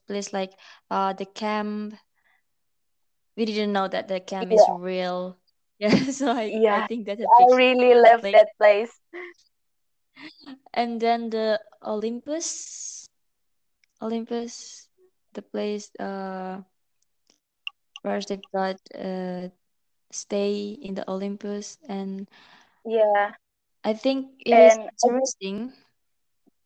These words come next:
Speaker 2: Yeah, I just know about Olympus when I read this book.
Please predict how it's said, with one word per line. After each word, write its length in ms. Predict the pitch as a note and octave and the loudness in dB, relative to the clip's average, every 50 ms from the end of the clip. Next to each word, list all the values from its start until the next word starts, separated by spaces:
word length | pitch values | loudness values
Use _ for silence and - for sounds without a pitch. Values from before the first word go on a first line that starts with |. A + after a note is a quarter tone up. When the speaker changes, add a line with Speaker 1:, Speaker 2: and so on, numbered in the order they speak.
| _ _ _ _ _ _ _ _ _ _ _ _ _ _ _ _ _ _ _ _ | _ _ _ _ _ _ _ _ _ _ _ _ _ _ _ _ _ _ _ _
Speaker 2:
Yeah, 160 | B3 A#3+ B3 - - | 6 6 8 8 8
I 140 | A#3+ C#4 D4 | 8 6 6
just 220 | C#4 G4 G4 - | 4 2 0 2
know 160 | D#4+ D4+ D4+ | 4 4 6
about 340 | A#3+ C#4+ B3 A3+ - - - - | 6 6 8 10 10 10 10 10
Olympus 500 | - A#3+ A#3+ B3+ B3+ B3+ A#3+ B3 B3 B3+ - | 10 8 8 8 4 2 2 4 4 4 4
when 180 | B3 A#3+ A3+ A3 | 4 4 4 6
I 140 | - - A3+ | 6 4 4
read 320 | A3 A3 A3 A3 A3 A3 - - | 4 6 6 6 6 4 2 -2
this 180 | G#3+ G#3+ - | -4 -4 -4
book. 220 | _ G3 G3 F#3+ | _ -4 -4 -4